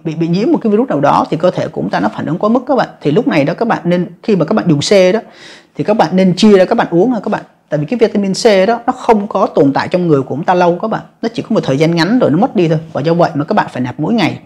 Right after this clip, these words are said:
Và khi mà các bạn bị bệnh đó, thậm chí là các bạn phải nạp một ngày, các bạn phải chia ra nó khoảng cỡ chừng bốn năm tiếng các bạn phải nạp một lần đó các bạn. Thì nếu mà các bạn không có, ờ, các cái nước chanh từ tự nhiên đó các bạn,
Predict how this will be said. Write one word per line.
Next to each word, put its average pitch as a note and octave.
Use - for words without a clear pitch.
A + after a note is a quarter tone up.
Và D3
khi F3+
mà D#3+
các A3+
bạn G#3+
bị D#3
bệnh D#3+
đó, G3+
thậm -
chí A3+
là C#4
các A3+
bạn G#3
phải C3+
nạp C3+
một C#3+
ngày, C#3+
các G#3
bạn G#3
phải C3
chia F3+
ra E3
nó F3+
khoảng -
cỡ -
chừng D3+
bốn A#3+
năm G#3+
tiếng G#3
các C#4+
bạn -
phải C#3
nạp C#3
một D3
lần C#3
đó D#3
các G#3+
bạn. E3+
Thì E3
nếu A3
mà D#4
các -
bạn -
không G3+
có, A#3+
ờ, E3
các A#3+
cái A3+
nước C4+
chanh F#3+
từ -
tự D#3
nhiên G3+
đó G3+
các A#3+
bạn, F3+